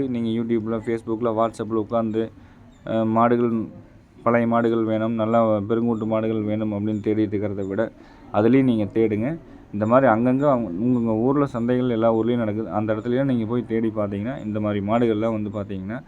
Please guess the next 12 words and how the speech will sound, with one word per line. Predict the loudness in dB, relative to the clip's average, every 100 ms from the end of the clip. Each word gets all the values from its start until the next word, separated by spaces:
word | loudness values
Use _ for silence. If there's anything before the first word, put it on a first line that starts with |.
| -20 -20 -20 -10
நம்மளும் | -2 2 2 0 -4 -10 -2
வளர்ப்புக்குன்னு | 0 0 -4 -4 -4
கேட்டு | -2 -2 -2 -2 -4 -6 -16 -20 -20 -20 -10 -2
ஒரு | 0 2
எடை | 2 2
முன்ன | 0 0 -2
பின்ன | -2 -4 -4 -12 -20 -20 -20 -20 -12 2
மாட்டோட | 4 4 2 2
குணமனம் | 2 4 2 2
மட்டும் | -2 -2
இருந்தா | -2 -2
போதுங்க. | -2 -4 -4 -6